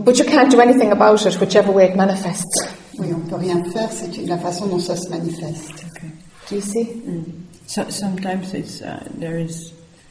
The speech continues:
Speaker 3: a bit, uh, of this, just a bit of this.
Speaker 1: Yeah.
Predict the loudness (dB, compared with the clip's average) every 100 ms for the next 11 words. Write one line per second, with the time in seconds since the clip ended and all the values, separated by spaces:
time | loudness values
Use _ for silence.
0 | -6 -2 -2 -2 -10 -16 -20 -20 -20 _
1 | _ _ _ -10 -8 -8 -8 -8 -8 -10
2 | -10 -12 -14 -20 _ -6 -4 -4 -4 -4
3 | -6 -14 -14 -16 -14 -16 -16 -10 -10